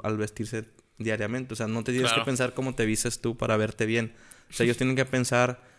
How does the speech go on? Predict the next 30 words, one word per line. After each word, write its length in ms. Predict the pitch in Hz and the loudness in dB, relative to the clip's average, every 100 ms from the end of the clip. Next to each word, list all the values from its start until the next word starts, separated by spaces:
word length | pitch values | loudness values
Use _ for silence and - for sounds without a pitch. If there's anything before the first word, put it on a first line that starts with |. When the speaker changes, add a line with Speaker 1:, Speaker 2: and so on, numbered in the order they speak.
| _ | _
Speaker 1:
en 140 | 113 110 | -8 -2
cómo 220 | 113 127 | 0 2
vestirlos 600 | 113 - 117 123 131 135 | 0 0 2 2 0 -2
para 240 | - 113 | -4 -4
que 100 | - 107 | -2 0
vendan, 560 | 117 131 127 131 131 - - - - | 2 2 0 -2 -6 -14 -20 -20 -4
para 200 | 117 110 | -2 0
que 260 | 110 107 107 | 0 0 0
se 120 | 104 | -2
desti-, 380 | 101 - 127 - 117 113 | -2 -4 -6 -4 -2 0
Speaker 2:
Para 220 | 127 120 | 2 2
alguien 160 | 120 127 | 2 2
Speaker 1:
distinga, 100 | 123 | 0
Speaker 2:
más. 140 | 117 | -2
Speaker 1:
para 140 | 120 117 | 0 0
destacar, 680 | 110 - 113 - 117 120 - | 0 -4 -2 2 2 2 0
para 240 | 113 110 | -2 -2
que 140 | - | -4
se... 320 | - 107 110 104 - - _ _ _ _ _ - - | -6 -6 -6 -10 -18 -20 _ _ _ _ _ -20 -10
o 40 | |
sea, 240 | 117 113 | -2 0
a 40 | 110 | 2
final 260 | 113 113 117 | 0 0 0
de 60 | |
cuentas 300 | 127 123 131 | 0 0 2
también 460 | 120 110 110 107 - | 0 0 0 -2 -2
desarrollan 400 | 123 120 110 110 | -2 2 2 0
mucho, 360 | 113 120 - 117 | 0 -2 -2 -8
mucho 240 | 110 120 | -8 -8
creatividad. 500 | 117 - 107 101 | -8 -6 -4 -4